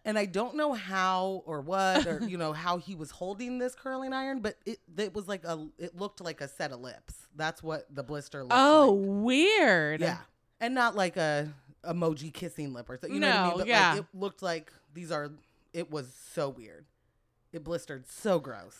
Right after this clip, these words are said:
Speaker 2: Oh.
Speaker 1: And he's just sticking with this whole idea
Speaker 2: This
Speaker 1: that
Speaker 2: pinch. I
Speaker 1: he
Speaker 2: pinched
Speaker 1: pinched
Speaker 2: the
Speaker 1: me.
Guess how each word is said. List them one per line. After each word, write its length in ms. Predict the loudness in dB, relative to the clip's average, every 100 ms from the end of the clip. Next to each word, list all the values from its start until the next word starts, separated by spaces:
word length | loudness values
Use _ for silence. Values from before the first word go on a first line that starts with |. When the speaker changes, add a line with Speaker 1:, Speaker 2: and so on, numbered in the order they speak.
| -2
Speaker 2:
Oh. 760 | 4 4 4 2 0 -4 -6 -12 -18 _ _ _ -10
Speaker 1:
And 140 | -6 -4
he's 260 | -6 -8
just 280 | -6 -8 -8
sticking 400 | -10 -8 -8 -8
with 220 | -8 -10
this 320 | -12 -14 -16 -20
whole 280 | -12 -8 -6
idea 420 | -8 -10 -16 -18 -20 _ -14
Speaker 2:
This 140 | -10
Speaker 1:
that 200 | -8 -6
Speaker 2:
pinch. 300 | -6 -8 -10
I 20 | -12
Speaker 1:
he 60 |
Speaker 2:
pinched 360 | -10 -8 -8 -8
Speaker 1:
pinched 360 | -8 -8 -8
Speaker 2:
the 60 | -12
Speaker 1:
me. 280 | -16 -18